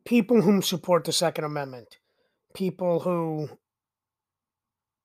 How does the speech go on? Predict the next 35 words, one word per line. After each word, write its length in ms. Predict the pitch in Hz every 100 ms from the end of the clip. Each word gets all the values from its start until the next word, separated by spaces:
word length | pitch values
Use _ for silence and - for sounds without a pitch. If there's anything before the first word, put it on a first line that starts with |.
| _ _ _ -
are 460 | 170 160 156 151
Republican, 920 | 143 156 160 151 170 156 147 147 127 120 _ _ _ _ 208
n-, 280 | 208 202 208 -
none 340 | 180 160 156 165
of 60 |
those 240 | 165 165 -
things 240 | 165 170
are 80 | 180
bad. 380 | 196 214 127 _ _ _ _ _ _ _ _
You 120 | 156
know, 180 | 143 160
that, 280 | 156 160 156 -
that's 220 | 156 -
who 140 | 175
they 160 | 160 156
are, 320 | 151 165 233 _ _ _ _
um, 680 | 190 160 151 147 143 135 135 _
you 140 | - 165
know, 280 | 147 160 160 _ _ -
politically 680 | 175 165 156 165 160 160
and, 200 | 156 147 151
you 100 | 151
know, 260 | 143 147 _ _ -
that 220 | 156 143
sort 160 | 156
of 80 | 143
thing. 260 | - 151 - _ _ _ _ -
What 280 | 165 156
troubles 540 | - - 247 302 233 160
me 180 | 170 160
about 320 | 147 147 -
this 160 | 151
whole 180 | - 147
thing 300 | - 151 143
is 280 | 139 131 -